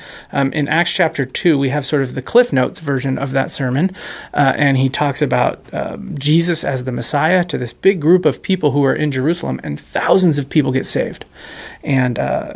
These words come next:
it's really a wonderful story. That's how the church gets kicked off. Peter is the first sort of a preacher, in, you know, in the church.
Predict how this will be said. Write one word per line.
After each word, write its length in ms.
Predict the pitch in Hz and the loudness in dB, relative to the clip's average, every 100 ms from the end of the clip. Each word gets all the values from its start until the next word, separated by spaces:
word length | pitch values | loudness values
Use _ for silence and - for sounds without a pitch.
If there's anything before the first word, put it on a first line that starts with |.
| - | -2
it's 220 | 160 147 | -2 2
really 180 | 175 170 | 4 6
a 60 | |
wonderful 360 | 143 147 135 123 | 6 2 0 -4
story. 280 | - 131 127 | -4 -4 0
That's 260 | 156 180 | 0 2
how 140 | 175 151 | 2 2
the 120 | 147 | 0
church 280 | - 147 - | -2 -2 -2
gets 280 | 180 - - | -6 -6 -4
kicked 280 | - 143 | -2 0
off. 260 | 139 127 - | -2 -2 -2
Peter 300 | - 170 170 | 2 4 4
is 140 | 160 | 2
the 100 | - | -2
first 480 | - 156 151 - - - - - - - - - - - | 0 4 4 2 -6 -14 -20 -20 -20 -20 -20 -20 -16 -12
sort 240 | - 156 135 | 2 4 6
of 120 | 127 | 4
a 180 | 123 127 | 2 0
preacher, 480 | - 208 - 131 - | 2 2 4 -2 -2
in, 240 | 160 147 - | 2 2 0
you 160 | 175 143 | 0 2
know, 160 | 127 - | 0 0
in 180 | 165 147 | 2 4
the 80 | 139 | 4
church. 340 | 170 147 - | 2 0 -4